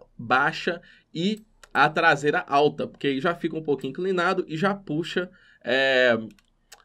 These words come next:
a, já, já puxa pra empinar, pra ajudar um pouco. Mesma coisa aqui, vocês podem copiar. A aerodinâmica não mexi, tá bom? Tá tudo ok. Os freios deixei dessa forma e o diferencial eu deixei tudo elevado aqui.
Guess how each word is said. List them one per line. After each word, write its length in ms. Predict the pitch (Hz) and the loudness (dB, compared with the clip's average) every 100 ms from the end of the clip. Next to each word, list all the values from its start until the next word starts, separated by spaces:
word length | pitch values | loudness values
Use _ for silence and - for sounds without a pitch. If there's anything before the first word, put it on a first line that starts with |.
| _ | _
a, 380 | 120 120 123 123 | 2 6 6 6
já, 220 | 120 - 143 | 4 0 0
já 160 | 175 | -2
puxa 340 | 190 170 185 196 | 0 -2 -2 -2
pra 160 | 156 | -2
empinar, 420 | 160 - 190 131 | -4 -4 -2 -2
pra 140 | 135 139 | -2 -4
ajudar 280 | 147 147 135 | -4 -4 -6
um 80 | |
pouco. 360 | 190 - - _ _ _ _ _ - | -6 -12 -14 _ _ _ _ _ -2
Mesma 400 | 240 240 196 165 | 2 4 2 -2
coisa 300 | 139 139 139 | 0 0 0
aqui, 240 | 120 139 | -4 -6
vocês 300 | 156 - 110 | -6 -8 -8
podem 260 | - 117 113 | -4 -4 -4
copiar. 580 | 120 - 123 131 156 - _ _ _ _ | -8 -4 0 0 -2 -8 _ _ _ _
A 80 | 127 | -2
aerodinâmica 760 | 147 160 151 143 123 123 120 | 0 -2 -4 -4 -4 -4 -4
não 220 | 127 131 160 | -4 -4 -6
mexi, 400 | 156 151 - 185 | -8 -8 -10 -6
tá 140 | 147 | -4
bom? 280 | 120 180 196 _ _ _ _ _ | -4 -4 -6 _ _ _ _ _
Tá 160 | - 117 | -6 -4
tudo 240 | 120 127 | -2 -2
ok. 460 | 127 127 147 165 196 - _ | -2 -2 -2 -2 -2 -10 _
Os 160 | - 151 | -14 -14
freios 460 | - 160 156 135 | 0 2 4 2
deixei 280 | 127 139 - | 0 0 0
dessa 300 | 131 143 - | -2 -2 -4
forma 460 | - - 135 160 156 - - | -8 -6 -4 -4 -10 -18 -8
e 80 | 180 | -6
o 40 | |
diferencial 640 | 190 - 170 165 170 147 131 | -4 -2 -2 -2 -2 0 0
eu 60 | |
deixei 340 | 135 147 - 135 | -2 -4 -4 -6
tudo 500 | - 120 120 120 - | -6 -4 -4 -6 -8
elevado 520 | 110 117 117 113 110 | -4 -2 -2 -2 -4
aqui. 280 | 127 - - | -4 -8 -20